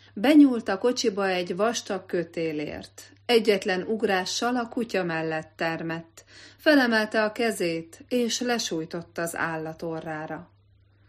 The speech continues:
Az ütés kettészelte az ugatást.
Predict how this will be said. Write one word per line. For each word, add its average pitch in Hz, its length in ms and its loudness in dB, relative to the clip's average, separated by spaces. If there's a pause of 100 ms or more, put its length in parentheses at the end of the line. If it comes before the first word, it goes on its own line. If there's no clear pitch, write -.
(420)
Az 226 180 2
ütés 240 640 0 (180)
kettészelte 175 880 -2
az 160 200 -6
ugatást. 175 800 -8